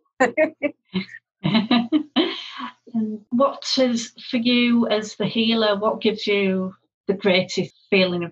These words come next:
Speaker 2: fulfillment and the greatest thrill of what you do?
Speaker 1: Okay, so really I would say it's, it is seeing people transform. It's really knowing that you've helped somebody, even if it's just that one moment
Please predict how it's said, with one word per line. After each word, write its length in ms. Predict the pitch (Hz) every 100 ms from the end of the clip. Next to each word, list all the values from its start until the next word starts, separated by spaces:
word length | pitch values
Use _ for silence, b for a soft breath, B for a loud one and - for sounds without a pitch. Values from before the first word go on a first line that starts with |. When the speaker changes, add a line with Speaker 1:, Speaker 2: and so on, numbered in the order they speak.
| -
Speaker 2:
fulfillment 800 | 175 - 196 196 196 190 180 -
and 400 | 170 170 170 185 - -
the 60 | -
greatest 560 | 190 180 185 - - _ _ _ -
thrill 440 | 190 190 190 185
of 160 | - 175 - _ _ _ _
what 200 | 180 -
you 200 | 190 170
do? 420 | 190 196 190 196 - _ _
Speaker 1:
Okay, 540 | 214 214 226 214 190 185
so 200 | - 214 208
really 460 | 202 226 214 180
I 140 | 175 180
would 140 | 185
say 460 | - 185 175 175 170 165
it's, 220 | 165 -
it 140 | 214 190
is 240 | 196 190 _ _ _ _ _ -
seeing 440 | - 247 202 202
people 360 | 196 185 - 180
transform. 840 | - 175 170 - 170 165 165 165 _ _ _ _ _ _ _ -
It's 260 | 180 -
really 540 | 190 190 180 180 170 165 185
knowing 540 | 185 185 180 170 170
that 240 | 170 165
you've 160 | 180 170
helped 340 | - 170 - -
somebody, 640 | 180 170 - 175 185 196
even 240 | 196 196 180
if 100 | 180
it's 140 | - -
just 240 | 208 -
that 180 | 185 -
one 240 | 190 190 185
moment 500 | 185 185 175 160